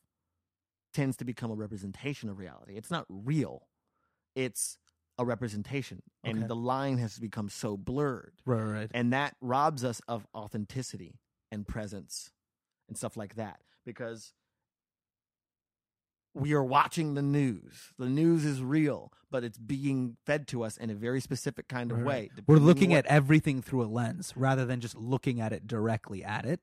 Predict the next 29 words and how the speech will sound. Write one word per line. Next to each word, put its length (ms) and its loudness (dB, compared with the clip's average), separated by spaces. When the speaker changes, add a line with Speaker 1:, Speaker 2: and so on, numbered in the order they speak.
Speaker 1:
Exactly. 440 -2
And 60 2
he 60 0
Speaker 2:
Just 140 -2
Speaker 1:
talked 160 -2
about 180 2
Speaker 2:
through 80 0
Speaker 1:
it 40 -4
Speaker 2:
a 40 -4
Speaker 1:
in 60 -6
Speaker 2:
lens. 60 -4
Speaker 1:
terms 200 -4
of, 140 -8
like, 280 -8
uh, 200 -12
J 240 -10
F 180 -12
K 280 -8
and 100 -6
Pearl 160 -4
Harbor. 560 -12
That 120 -2
was, 120 2
Speaker 2:
Uh-huh. 140 0
Speaker 1:
that 100 -2
was 120 -6
the, 220 -4
uh, 160 -2
introduction. 720 -6